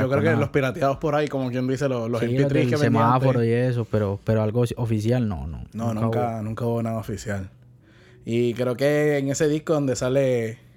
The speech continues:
Speaker 2: este, Pa' que la pases bien, creo, ¿no?
Speaker 1: Yo creo que sí.
Speaker 2: Sí, y es por eso donde más pega el disco, porque esa es una de las canciones más duras de Arcángel.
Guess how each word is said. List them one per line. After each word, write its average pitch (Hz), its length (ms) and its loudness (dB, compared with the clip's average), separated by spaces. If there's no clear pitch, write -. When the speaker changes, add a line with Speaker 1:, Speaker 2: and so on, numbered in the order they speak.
Speaker 2:
este, 117 380 -4
Pa' 113 100 -2
que 120 80 -2
la 110 120 -2
pases 120 340 -2
bien, 143 160 -2
creo, 113 300 -2
¿no? 127 240 -6
Speaker 1:
Yo 113 140 -2
creo 117 160 0
que 113 140 0
sí. 107 200 -2
Speaker 2:
Sí, - 160 -12
y 107 420 -4
es 110 80 -2
por 135 180 2
eso 135 160 0
donde 131 200 0
más 117 180 -2
pega 135 200 0
el 110 80 -4
disco, 135 260 -2
porque 104 200 -6
esa 107 160 -4
es 120 40 -4
una 127 100 -2
de 143 40 2
las 135 120 -2
canciones 135 300 -2
más 123 220 -4
duras 120 240 0
de 110 80 0
Arcángel. 113 480 -6